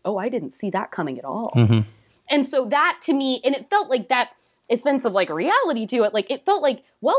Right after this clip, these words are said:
Speaker 1: yeah, I mean, there wouldn't necessarily be a big poetic buildup to these people's deaths on this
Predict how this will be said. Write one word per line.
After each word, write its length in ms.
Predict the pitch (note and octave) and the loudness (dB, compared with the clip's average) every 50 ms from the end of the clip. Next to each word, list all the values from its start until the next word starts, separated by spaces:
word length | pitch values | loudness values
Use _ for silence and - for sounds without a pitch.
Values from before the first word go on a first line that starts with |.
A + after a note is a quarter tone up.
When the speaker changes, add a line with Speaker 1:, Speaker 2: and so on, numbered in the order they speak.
| C5 F#4 | 4 4
Speaker 1:
yeah, 220 | C#5 D#5 C#5 B3 | 4 4 4 2
I 60 | A#3+ | 2
mean, 240 | A#3 A#3+ A#3+ A#3 A#3 - - - _ - | 0 0 -2 -4 -6 -8 -16 -8 _ 0
there 100 | C#4+ D4+ | 2 2
wouldn't 240 | B3+ G4+ F4+ E4 C4 | 4 4 2 2 2
necessarily 500 | - - D#4+ C#4+ F4+ D#4+ D4 C#4 C4+ C4 | 0 0 0 0 0 0 0 0 0 0
be 160 | A#3+ D4 D4+ | 2 2 2
a 80 | A#3+ | 2
big 280 | F#3+ F3+ C#4 D4 A3+ - | 2 2 0 0 0 -2
poetic 360 | - B3+ A#3+ C4+ C#4+ C4 F#3+ | 0 0 0 2 0 0 0
buildup 300 | - C4 C#4 C#4 B3 B3+ | 0 0 0 2 0 0
to 80 | G3 A3+ | 0 -2
these 180 | A3 A#3+ G#3+ | -4 -6 -4
people's 300 | - D4 C#4 C4+ A#3+ G#3+ | -2 -2 -2 -2 -2 -2
deaths 260 | D#3 A#3+ A#3+ - C4 B3+ | 0 0 0 0 2 0
on 100 | A3+ G#3+ | 0 0
this 120 | G#3 G3+ | 0 -2